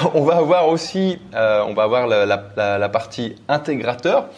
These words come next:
Euh, l'intégrateur, c'est quoi ? L'intégrateur, c'est la personne qui transforme une maquette graphique, donc une image, en code H T M L.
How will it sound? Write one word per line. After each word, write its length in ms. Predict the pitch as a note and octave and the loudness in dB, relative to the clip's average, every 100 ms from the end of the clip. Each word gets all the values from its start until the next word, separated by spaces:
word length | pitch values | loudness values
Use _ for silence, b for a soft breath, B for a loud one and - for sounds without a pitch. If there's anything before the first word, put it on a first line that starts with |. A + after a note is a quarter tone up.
| B B B B G#2+ | B B B B -6
Euh, 200 | G#2 G#2 | -2 0
l'intégrateur, 640 | B2 D3+ B2 C#3 D#3+ - | 0 0 0 0 -2 -4
c'est 160 | - | -8
quoi ? 300 | A#2+ D#3+ D3 | -4 2 2
L'intégrateur, 580 | A2+ A#2 C3 C3 C3 G3 | 2 -4 -6 -4 -2 -4
c'est 260 | - C#3 D3 | -4 -4 0
la 140 | B2 | 0
personne 480 | - E3+ - F3+ F3+ | 0 -2 0 0 0
qui 160 | D3+ - | -6 -8
transforme 800 | - G3 - - F3 D#3 A2+ - | 0 0 0 0 2 2 -2 -8
une 160 | A#2 A2+ | -8 -2
maquette 380 | B2+ - D3+ A2+ | -2 0 -2 -2
graphique, 440 | G#2 A2+ - - | -2 -2 -6 -10
donc 200 | G2+ G2 | -14 -10
une 80 | G#2+ | -4
image, 340 | A2+ D#3 G#3 - B B B | 0 2 0 -8 B B B
en 80 | D3+ | -6
code 220 | - F#3+ | 0 2
H 180 | E3 - | 2 0
T 80 | C3 | 0
M 100 | B2 | 0
L. 200 | - | -2